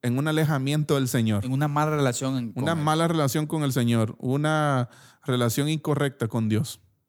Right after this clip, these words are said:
Speaker 2: ¿Palabras finales, hermano Eddie?
Speaker 1: Pues eso, ¿no? Exhortémonos. Exhortar no es un regaño, sino que es ayudarnos.
Speaker 2: Ánimo.
Speaker 1: Ayudémonos en, en, en, en la pareja, hermano Carlitos. Pienso que es muy importante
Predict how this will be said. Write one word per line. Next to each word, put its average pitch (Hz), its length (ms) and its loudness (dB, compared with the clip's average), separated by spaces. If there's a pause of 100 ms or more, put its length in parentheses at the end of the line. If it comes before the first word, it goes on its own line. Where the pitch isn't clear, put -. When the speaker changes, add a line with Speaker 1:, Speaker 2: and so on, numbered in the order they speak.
(140)
Speaker 2:
¿Palabras 120 340 -4
finales, 135 360 -2
hermano 160 280 -6
Eddie? 180 220 -10 (420)
Speaker 1:
Pues 127 240 2
eso, 151 280 2
¿no? 185 260 0 (360)
Exhortémonos. 147 1000 0 (420)
Exhortar 175 480 0
no 220 80 2
es 202 80 2
un 226 120 2
regaño, 190 480 4
sino 135 320 0
que 175 240 2
es 165 100 0
ayudarnos. 147 600 2
Speaker 2:
Ánimo. 104 140 -10 (380)
Speaker 1:
Ayudémonos 147 1040 2
en, 135 220 0 (180)
en, 127 340 0
en, 123 300 2
en 127 220 2
la 120 160 0
pareja, 180 400 2
hermano 240 280 0
Carlitos. 247 460 0
Pienso 180 300 0
que 180 80 0
es 156 40 2
muy 208 280 2
importante 190 600 -2